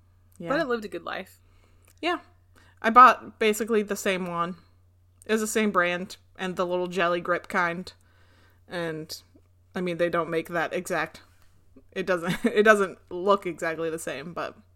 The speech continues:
Speaker 2: Same style.
Speaker 1: Yep.
Speaker 2: Or same general idea.
Speaker 1: Yeah. You know what I hate? I think
Speaker 2: What?
Speaker 1: it's called a boar brush. The ones that are, like, the bristles that are, like,
Speaker 2: Yes.
Speaker 1: really compact, and it's basically just a static electricity brush.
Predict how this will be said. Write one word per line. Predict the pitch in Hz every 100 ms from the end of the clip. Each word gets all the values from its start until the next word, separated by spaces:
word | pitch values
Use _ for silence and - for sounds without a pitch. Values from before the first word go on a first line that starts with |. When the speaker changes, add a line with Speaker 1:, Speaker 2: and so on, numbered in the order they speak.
| _
Speaker 2:
Same | - 202 175
style. | 160 - 170 _ -
Speaker 1:
Yep. | 202 190 - _ _ -
Speaker 2:
Or | 170 -
same | 165 160 - _ -
general | - 156 156
idea. | 156 160 175 _ _ _ _ _ -
Speaker 1:
Yeah. | 151 156 - -
You | 233
know | 285
what | 370
I | 349
hate? | 254 214 220 240 - _ _ _ -
I | 226
think | 277
Speaker 2:
What? | 330
Speaker 1:
it's |
called | - 311 302
a |
boar | 220 - 170 190
brush. | 202 220 233 240 - - _ -
The | 208
ones | 208 226 254 240
that | 220 196
are, | 185
like, | 190 185 170 185
the | -
bristles | 175 175 175 - 208 208 214 214 - 180 180
that | 180 180
are, | 180
like, | 180 175
Speaker 2:
Yes. | 180
Speaker 1:
really | 190 202
compact, | 202 208 185 190 185
and | 190
it's | 175 -
basically | 208 214 247 269
just | 226 190 -
a |
static | 175 - 180 170 180
electricity | 180 - 180 - 180
brush. | 175 175 185 -